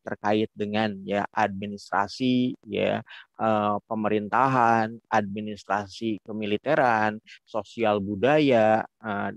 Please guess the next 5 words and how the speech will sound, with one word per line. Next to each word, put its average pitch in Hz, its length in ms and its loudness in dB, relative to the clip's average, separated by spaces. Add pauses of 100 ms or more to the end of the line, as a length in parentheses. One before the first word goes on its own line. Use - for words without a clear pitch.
(140)
ide-ide 120 720 2
kufurnya 110 560 -4 (160)
liberté, 113 560 0
égalité, 107 560 0
fraternité 104 880 -4